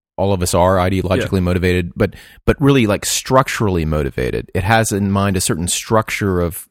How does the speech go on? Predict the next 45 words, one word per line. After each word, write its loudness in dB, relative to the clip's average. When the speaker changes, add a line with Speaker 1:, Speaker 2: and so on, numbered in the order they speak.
Speaker 1:
the -4
way 0
things -2
are -4
decided, 0
and 2
Speaker 2:
And 6
Speaker 1:
it 6
Speaker 2:
it's 0
this 4
Speaker 1:
imposes 4
that 2
on 0
this 0
case. -2
And 4
we're, 2
Speaker 2:
Yeah, 2
Speaker 1:
yeah. -2
Speaker 2:
as 2
sort -2
of 0
an, 0
but 2
it, 2
and 0
it -2
does -2
it -2
explicitly. -2
It's -6
a -6
sort 0
of -2
open 2
letter 2
about 0
the -2
judicial -2
role 0
in -2
socio-legal -2
change, -4
uh, 0
uh, 0